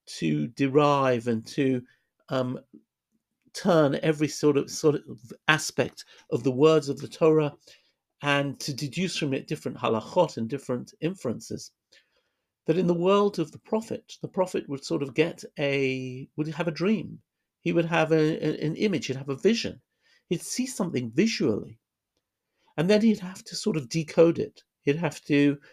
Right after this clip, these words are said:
put it into words. The words would be his own. They wouldn't be God's word. The images would be God's. But the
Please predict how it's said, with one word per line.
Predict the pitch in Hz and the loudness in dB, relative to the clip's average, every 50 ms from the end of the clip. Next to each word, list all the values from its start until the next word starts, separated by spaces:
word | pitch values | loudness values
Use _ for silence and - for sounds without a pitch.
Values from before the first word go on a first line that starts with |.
| _ _ _ _ _ _ | _ _ _ _ _ _
put | - - 175 180 | 4 6 6 8
it | 180 | 6
into | 160 160 147 - 151 | 6 4 0 0 0
words. | 127 117 127 139 135 123 - - - 110 - - - - - - - | 0 4 4 4 6 4 2 0 -4 -8 -12 -14 -16 -16 -16 -10 -4
The | - | 0
words | 135 139 160 196 220 208 214 - | 4 6 8 8 8 6 4 2
would | 170 156 | -2 0
be | 139 165 | 2 2
his | 143 147 127 123 | 0 0 2 2
own. | 160 185 220 220 - - 110 | 2 2 2 0 0 -2 -4
They | 113 120 | -2 0
wouldn't | 135 165 180 - - | 0 0 0 -2 -2
be | 113 | -4
God's | 113 - 127 160 170 - - | 0 2 2 2 0 -2 -4
word. | 117 113 120 123 156 - | -4 -4 -4 -4 -6 -4
The | - 160 - | -4 -2 2
images | - 233 269 220 - 156 113 - - | 2 2 2 2 0 -2 -2 -2 -4
would | 117 113 | -6 -6
be | - 113 | -6 -8
God's. | - - - - - - - - - - _ _ _ _ _ _ _ _ _ _ _ _ | -6 -6 -6 -6 -6 -10 -14 -16 -20 -20 _ _ _ _ _ _ _ _ _ _ _ _
But | - 143 - - | 2 2 2 4
the | 151 160 156 151 131 | 4 2 2 2 -4